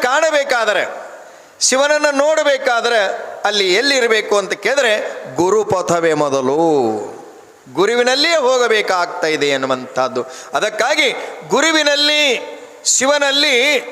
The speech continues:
ಯಾವ ಭೇದವನ್ನು ಮಾಡುವ ಹಾಗಿಲ್ಲ. ಗುರುವೇ ಶಿವನು, ಶಿವನೇ ಗುರುವಾಗಿರ್ತಕ್ಕಂಥವನು. ಶಿವನೇ ಗುರುವು, ಗುರುವೇ ಶಿವನಾಗಿರ್ತಕ್ಕಂಥವನು. ಗುರು ಬೇರೆಯಲ್ಲ, ಶಿವನು ಬೇರೆಯಲ್ಲ, ಶಿವನೇ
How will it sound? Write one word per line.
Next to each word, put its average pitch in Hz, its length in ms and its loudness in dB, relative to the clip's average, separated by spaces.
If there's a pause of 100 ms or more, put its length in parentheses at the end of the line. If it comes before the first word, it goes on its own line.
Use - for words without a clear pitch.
(360)
ಯಾವ 196 240 2 (100)
ಭೇದವನ್ನು 233 640 0
ಮಾಡುವ 220 440 0
ಹಾಗಿಲ್ಲ. 190 420 0 (720)
ಗುರುವೇ 226 420 2 (100)
ಶಿವನು, 277 420 2 (360)
ಶಿವನೇ 277 500 2
ಗುರುವಾಗಿರ್ತಕ್ಕಂಥವನು. 226 1300 -2 (400)
ಶಿವನೇ 254 480 0
ಗುರುವು, 214 380 2 (400)
ಗುರುವೇ 302 420 2
ಶಿವನಾಗಿರ್ತಕ್ಕಂಥವನು. 190 1300 0 (400)
ಗುರು 254 280 2
ಬೇರೆಯಲ್ಲ, 214 560 2 (340)
ಶಿವನು 277 440 2
ಬೇರೆಯಲ್ಲ, 208 520 2 (320)
ಶಿವನೇ 190 400 0